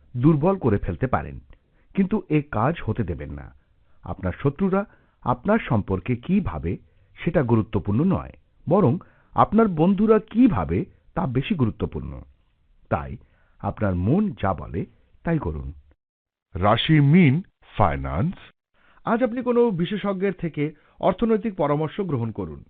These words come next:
Speaker 1: আপনাকে আপনার পুরনো আর্থিক পরিস্থিতিতে ফিরিয়ে আনতে সাহায্য করবে। আপনার বিভিন্ন খরচা কমিয়ে কিছু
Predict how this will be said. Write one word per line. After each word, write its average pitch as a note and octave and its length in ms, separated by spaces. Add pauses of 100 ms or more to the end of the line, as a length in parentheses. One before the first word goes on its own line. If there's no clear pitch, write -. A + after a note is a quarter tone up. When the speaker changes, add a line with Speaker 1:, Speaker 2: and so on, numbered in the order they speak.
(320)
Speaker 1:
আপনাকে C3+ 360
আপনার A#2+ 300 (380)
পুরনো A#3+ 280
আর্থিক D#3 460
পরিস্থিতিতে D#3+ 600 (440)
ফিরিয়ে F#3 280
আনতে D3 220
সাহায্য B2+ 360
করবে। E2+ 300 (380)
আপনার C3+ 280
বিভিন্ন F#3 400
খরচা C3+ 360
কমিয়ে C#3+ 320
কিছু D3+ 240